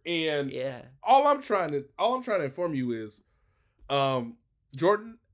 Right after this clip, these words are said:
Speaker 1: Atkins, very good player, capable tight end. Laremy Tunsil, I mean, questionable. Will he play? Who knows?
Speaker 2: Who knows?
Speaker 1: Some of y'all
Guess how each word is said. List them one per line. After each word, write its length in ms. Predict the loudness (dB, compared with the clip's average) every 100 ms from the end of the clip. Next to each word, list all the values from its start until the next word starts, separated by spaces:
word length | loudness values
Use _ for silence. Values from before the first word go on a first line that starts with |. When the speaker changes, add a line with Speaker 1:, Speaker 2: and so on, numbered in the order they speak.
| _ _
Speaker 1:
Atkins, 540 | 4 4 0 -14 -16 -20 _ _ _ _ _ _ _ _ _ _ _ _ _ _ _ _ _ _
very 300 | -6 -2 -2
good 180 | -4 -8
player, 300 | -12 -18 -20 _ _ _ _ _
capable 440 | -12 -6 -4 -6 -12
tight 260 | -14 -16
end. 80 | -18 -20 _ _ _ _ _ _ _ _ _ _ _ _ _ -4
Laremy 300 | -2 -2 2
Tunsil, 520 | 4 4 6 6 4 -6 -20 -16
I 40 | -8
mean, 200 | -6 -6
questionable. 680 | -4 -2 -2 -2 -12 -14 -8
Will 140 | -6
he 100 | -6
play? 340 | -2 2 2
Who 220 | 2 -2 -2
knows? 400 | -4 -6 -12 -20 _ _ _ _
Speaker 2:
Who 60 | -12
knows? 120 | 6
Speaker 1:
Some 180 | 6 8
of 60 |
y'all 440 | 8 8 6 4